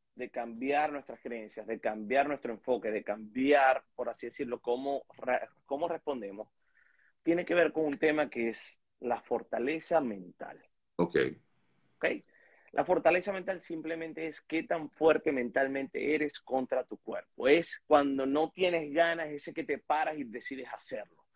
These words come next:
Speaker 1: ¿Ok? Es un Cristiano Ronaldo, un Michael Jordan. O sea, hay una historia que si no la han visto, les recomiendo a todos ver el documental de Michael Jordan de Netflix para que entiendan la mentalidad de un ser humano así,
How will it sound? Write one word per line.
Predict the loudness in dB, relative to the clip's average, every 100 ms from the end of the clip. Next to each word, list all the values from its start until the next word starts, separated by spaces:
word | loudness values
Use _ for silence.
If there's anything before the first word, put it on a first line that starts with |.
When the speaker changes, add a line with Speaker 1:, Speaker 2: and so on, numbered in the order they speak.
| -20 -4
Speaker 1:
¿Ok? | 4 4 4
Es | -2
un | 0
Cristiano | 0 4 4 4 2
Ronaldo, | 0 0 0 -2 -6
un | -6 -6 -4
Michael | -4 -2 -4 -2
Jordan. | -4 -6 -10
O |
sea, | -8
hay | -8
una | -8
historia | 0 2 2 0
que | -4 -10
si | -6
no | -2 0
la |
han | 0
visto, | -2 0 2
les | 2 0
recomiendo | -4 -4 -4 -2 -2
a |
todos | -2 2
ver | 2 2 -2
el | 0
documental | 2 2 2 2 2
de |
Michael | 2 0 2 6
Jordan | 6 6 4
de | 0
Netflix | -4 -6 -6 -10 -10 -18 -20 -20 -20 _ 4
para | 6 6
que |
entiendan | 0 -2 -2 -2 0 -2
la | -2
mentalidad | -4 -6 -4 0 0
de | 0
un | -6
ser | -8
humano | -8 -10 -12
así, | -10 -10 -10